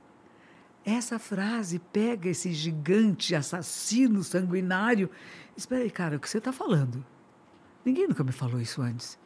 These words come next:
Você não tem medo de mim?" Eu disse, "Por que é medo?" Ele falou assim, "Peraí, peraí, vamos conversar." E nessa conversa ele vai contar que na infância ele havia sido muito maltratado e que ele odiava os seres humanos pelos, pelos abusos que ele recebeu como criança.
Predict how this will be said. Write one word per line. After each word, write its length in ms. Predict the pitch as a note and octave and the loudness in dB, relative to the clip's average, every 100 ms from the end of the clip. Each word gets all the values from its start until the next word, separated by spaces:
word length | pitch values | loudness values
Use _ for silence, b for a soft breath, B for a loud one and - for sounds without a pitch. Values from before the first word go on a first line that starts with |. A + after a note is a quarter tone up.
| B B | B B
Você 140 | - E4+ | -8 -4
não 80 | |
tem 140 | - E3+ | 4 6
medo 180 | D#3 C3+ | 6 4
de 100 | C3+ | 2
mim?" 120 | C#3 | 0
Eu 60 | F3 | -2
disse, 160 | - | -4
"Por 280 | - - D#4 | -12 -10 -10
que 140 | - B3 | -6 -6
é 120 | C3 | -4
medo?" 320 | A#2+ A#2+ - | -6 -8 -12
Ele 1300 | - - - - - - - - - - - - - | -20 -20 -20 -20 -20 -20 -20 -20 -20 -20 -20 -20 -18
falou 100 | - | -8
assim, 200 | A3 D4+ | -4 -4
"Peraí, 240 | D4 C#4+ C#4+ | 0 0 2
peraí, 180 | A#3+ F#3 | 2 2
vamos 180 | A3 | 2
conversar." 480 | C4 A#3+ D#3+ D3 - - B B B | 4 2 2 -2 -8 -14 B B B
E 60 | G#3+ | 0
nessa 280 | B3 C#4 D4 | 0 0 -2
conversa 560 | A#3+ G#3+ G3+ B3+ G#3+ A3 | -4 0 2 2 2 -2
ele 80 | |
vai 140 | F#3+ G3+ | 0 0
contar 340 | G#3+ F#3 F3+ | 0 -2 -2
que 100 | E3 | -2
na 80 | G3+ | -2
infância 680 | G#3+ - F#3+ A#3+ B3 - B2 B B B - | -2 -2 0 0 -2 -6 -8 B B B 0
ele 140 | G3 | 2
havia 200 | G3+ G#3+ | 2 0
sido 280 | - A3 F#3+ | 0 -2 2
muito 320 | F#3 D#4 C#4 | 4 4 4
maltratado 640 | F#3 E3 D#3 D3 C#3+ D#3+ - B B B | 0 -2 -4 -4 -6 -8 -18 B B B
e 60 | G#3 | -4
que 120 | A#3 | -2
ele 100 | A#3 | 2
odiava 500 | A#3 D#3+ E3+ G#3+ A3+ | 2 2 0 0 -2
os 80 | F#3 | -4
seres 260 | F#3 D#3+ C#3+ | -4 -4 -4
humanos 400 | C#3+ D3 C#3 - | -2 0 -2 -6
pelos, 500 | F3+ E3+ C3+ - - - - - B B F3 | -6 -6 -6 -14 -18 -20 -20 -20 B B -4
pelos 240 | D#3+ D3 | 0 0
abusos 580 | D#3 C#3+ D#4 A#3 F3+ - | 0 4 4 4 2 -4
que 60 | |
ele 100 | D3 | -4
recebeu 400 | D3 D3+ E3 E3 | -4 -4 -2 -2
como 220 | D#3+ D#3 C#3+ | -2 -6 -6
criança. 500 | C#3+ G3 A#3 - | -2 0 0 -6